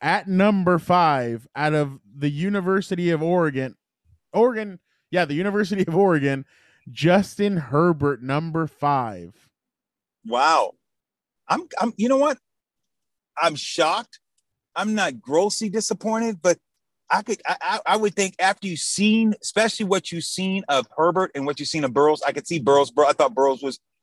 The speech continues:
Speaker 2: uh, you know, the better, better, a little bit better,
Speaker 1: Yeah.
Speaker 2: you know, barring injury. But what, what, what I got to see out of him this, this year, I, I, I, I couldn't, I couldn't take a chance on Fields and, uh,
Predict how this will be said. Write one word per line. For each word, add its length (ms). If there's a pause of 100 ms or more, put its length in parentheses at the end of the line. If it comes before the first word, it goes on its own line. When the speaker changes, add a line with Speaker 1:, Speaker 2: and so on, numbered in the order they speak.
(400)
Speaker 2:
uh, 80
you 140
know, 180
the 100
better, 400
better, 280
a 40
little 160
bit 140
better, 260
Speaker 1:
Yeah. 200
Speaker 2:
you 100
know, 180
barring 280
injury. 380 (440)
But 120
what, 240 (120)
what, 280
what 140
I 80
got 240
to 80
see 460
out 160
of 100
him 380 (580)
this, 380
this 340
year, 340 (680)
I, 400
I, 60
I, 120
I 80
couldn't, 380
I 100
couldn't 300
take 200
a 60
chance 380
on 140
Fields 500 (360)
and, 520
uh, 140